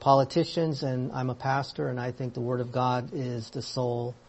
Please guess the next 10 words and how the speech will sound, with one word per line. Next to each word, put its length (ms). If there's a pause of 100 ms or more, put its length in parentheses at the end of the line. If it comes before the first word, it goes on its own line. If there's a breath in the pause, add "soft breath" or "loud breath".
(420 soft breath)
focus 640
when 240
we 160
assemble 400
together 360
because 320
there's 180
only 340
one 300
celebrity, 760